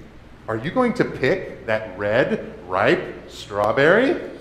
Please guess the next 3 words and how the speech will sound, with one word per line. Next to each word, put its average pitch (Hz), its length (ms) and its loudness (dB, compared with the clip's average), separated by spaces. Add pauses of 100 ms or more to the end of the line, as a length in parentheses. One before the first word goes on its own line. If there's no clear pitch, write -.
(2000)
"But 160 160 2
Little 185 180 8
Mouse, 135 600 4